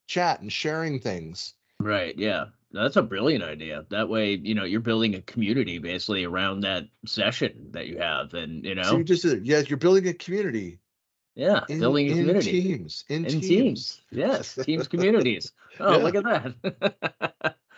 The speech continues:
Speaker 1: But I just think that is a fantastic, it's a, I mean, it's a simple use case for that, to, to do an event-based or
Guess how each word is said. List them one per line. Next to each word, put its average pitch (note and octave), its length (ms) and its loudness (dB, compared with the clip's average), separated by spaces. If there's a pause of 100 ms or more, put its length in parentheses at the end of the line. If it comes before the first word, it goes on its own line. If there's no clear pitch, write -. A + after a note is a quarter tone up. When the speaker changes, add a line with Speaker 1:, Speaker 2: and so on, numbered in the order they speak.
Speaker 1:
But C4 300 6
I A#3 120 4
just C#4+ 280 -2
think G3 160 6
that F3 200 2
is D#3+ 140 -2
a G3+ 60 2
fantastic, D3+ 720 -6
it's A3 140 -6
a, C4 80 0
I E3+ 40 -8
mean, F#3+ 100 -2
it's G3 100 0
a G3+ 40 6
simple D3 480 -4
use E3+ 280 -4
case C3+ 280 0
for A#2+ 140 -4
that, G#2 280 -4
to, B2 260 0 (300)
to C#3+ 120 0
do G3 340 6
an C#3 120 2
event-based D3 1000 2
or A2+ 440 -2